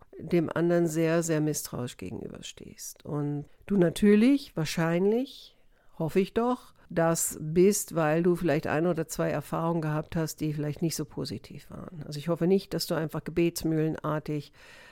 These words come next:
eine Gruppe klischeeartig in die Schublade steckst und sagst, „Na ja, Führungskräften kann man nicht trauen, weil das sind alles Drecksäcke“, auf Deutsch gesagt.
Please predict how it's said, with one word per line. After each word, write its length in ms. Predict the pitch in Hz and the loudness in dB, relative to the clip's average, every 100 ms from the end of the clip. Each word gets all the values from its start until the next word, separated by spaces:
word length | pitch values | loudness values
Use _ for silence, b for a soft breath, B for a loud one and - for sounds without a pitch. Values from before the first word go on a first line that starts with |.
| B | B
eine 300 | - 147 151 | -6 -2 -2
Gruppe 400 | 151 170 165 165 | -2 -2 0 -2
klischeeartig 880 | 156 156 143 175 165 - 151 151 147 | -4 -6 -4 -2 -2 -2 -4 -6 -6
in 80 | 147 | -6
die 40 | |
Schublade 460 | 147 180 151 151 147 | -4 -6 -4 -4 -4
steckst 480 | - 143 143 - - | -6 -6 -6 -8 -8
und 140 | 139 | -6
sagst, 300 | 143 139 - | -6 -6 -8
„Na 80 | 147 | -8
ja, 180 | 147 147 | -6 -8
Führungskräften 640 | - 160 151 - 151 - | -8 -8 -8 -8 -12 -10
kann 140 | 147 143 | -10 -8
man 120 | 147 | -8
nicht 180 | 147 - | -10 -10
trauen, 340 | 151 147 151 | -6 -4 -2
weil 140 | 147 143 | -4 -6
das 100 | - | -8
sind 140 | 147 | -8
alles 240 | 143 170 | -6 -8
Drecksäcke“, 520 | - 185 - 202 190 214 | -4 -6 -4 -4 -4 -4
auf 120 | 202 | -4
Deutsch 260 | 214 214 | -4 -6
gesagt. 380 | - 220 233 240 | -8 -4 -4 -4